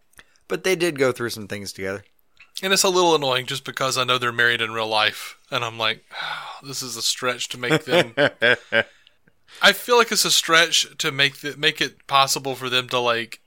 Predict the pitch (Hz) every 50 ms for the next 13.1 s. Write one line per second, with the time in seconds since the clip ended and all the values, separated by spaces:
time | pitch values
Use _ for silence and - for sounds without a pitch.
0 | _ _ - 202 233 233 208 - - 240 233 220 214 175 170 143 127 151 143 135
1 | 123 117 110 110 107 - - _ - - - - - _ _ _ - 147 147 147
2 | 147 143 139 135 135 131 123 110 - _ _ - 139 147 160 175 170 165 160 147
3 | 135 131 123 - - - 147 143 131 - - - 120 123 143 135 127 120 117 127
4 | 123 123 120 117 117 110 - - _ _ _ _ _ - 143 135 127 120 117 117
5 | 113 123 127 127 123 120 120 - 139 143 135 127 135 127 123 117 - 147 143 143
6 | 131 123 120 113 113 - 131 123 120 117 113 113 135 135 123 120 117 120 117 113
7 | - - 127 120 117 113 110 107 107 - _ _ _ _ _ _ _ _ _ 117
8 | 127 123 127 127 127 120 110 113 107 107 107 - - _ _ _ - 135 127 127
9 | 123 117 120 117 117 117 117 131 135 139 131 135 139 131 131 127 127 127 123 113
10 | 131 127 123 117 113 127 120 107 117 117 113 107 104 - 117 110 113 - - _
11 | - - - - - - - _ _ - 135 143 139 131 127 - - - - -
12 | - - _ _ _ - - - 233 277 285 220 156 135 117 104 104 107 104 101
13 | 90